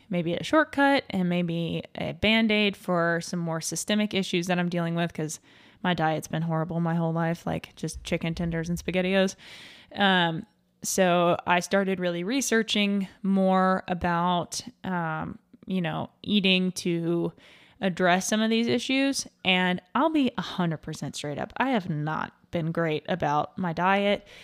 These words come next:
but for the most part, I do try to eat gluten-free 'cause I have a lot of the symptoms of, you know, potential gluten sensitivity. And I, I know that that is a, a scoffable thing. Um, I don't think I have celiac.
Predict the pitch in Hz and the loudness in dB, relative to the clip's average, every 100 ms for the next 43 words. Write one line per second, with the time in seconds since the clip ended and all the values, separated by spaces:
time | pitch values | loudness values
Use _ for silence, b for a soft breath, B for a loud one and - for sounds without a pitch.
0 | B B _ - 165 156 226 233 226 220 | B B _ -2 -2 0 0 4 2 2
1 | 214 202 - 180 180 175 196 185 180 175 | 4 4 4 2 2 2 0 0 0 0
2 | 165 - - 151 165 - 180 175 175 170 | 0 -2 -4 -2 -4 -2 0 0 -4 -4
3 | 170 170 170 170 - 170 160 160 165 170 | -2 -2 -2 -2 -4 -4 -2 -2 -4 -6
4 | - 170 165 170 170 165 156 160 - - | -4 -4 -4 -4 -2 -2 -2 -6 -14 -18
5 | - - 151 151 _ _ _ _ - - | -8 -4 -4 -6 _ _ _ _ -10 -6
6 | - 180 180 185 170 170 170 180 170 180 | 0 0 2 4 4 4 2 2 2 0
7 | 165 180 175 170 175 180 180 175 175 170 | 0 -2 -2 -2 0 2 4 2 2 2
8 | 170 175 - 160 175 220 233 226 220 208 | 0 0 -4 -4 -2 0 0 -2 0 0
9 | - 175 165 151 143 160 - 185 190 190 | 0 -2 0 0 -2 -6 0 4 4 2
10 | 180 160 - 147 135 B B B B B | 0 -2 -4 -6 -6 B B B B B
11 | - 185 156 147 - _ - 160 196 - | -4 0 0 -2 -6 _ -4 0 0 4
12 | 190 185 180 156 - 214 214 202 196 190 | 4 4 2 2 0 2 4 4 4 2
13 | - | -2